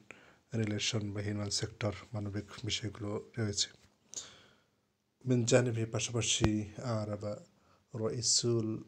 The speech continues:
ওয়াজারা আল পাকিস্তানি, পাশাপাশি পাকিস্তানের প্রধানমন্ত্রী বা পাকিস্তানের প্রধান, প্রধানমন্ত্রী তিনি প্রকাশ করেছেন আন শুকরি তার কৃতজ্ঞতা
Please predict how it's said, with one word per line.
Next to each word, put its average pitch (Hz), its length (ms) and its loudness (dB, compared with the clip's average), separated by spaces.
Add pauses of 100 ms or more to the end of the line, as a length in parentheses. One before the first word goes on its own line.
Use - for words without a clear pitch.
(100)
ওয়াজারা 104 720 -2
আল 117 140 -2
পাকিস্তানি, 107 800 -4 (600)
পাশাপাশি 110 880 -4
পাকিস্তানের 107 580 -6
প্রধানমন্ত্রী 107 880 -8 (240)
বা 120 60 -10
পাকিস্তানের 110 640 -6 (800)
প্রধান, 104 500 -2
প্রধানমন্ত্রী 110 1000 -2 (100)
তিনি 104 160 -4
প্রকাশ 113 380 -4
করেছেন 107 380 -4
আন 107 160 -4
শুকরি - 380 -8
তার 107 160 -8 (100)
কৃতজ্ঞতা 110 640 -4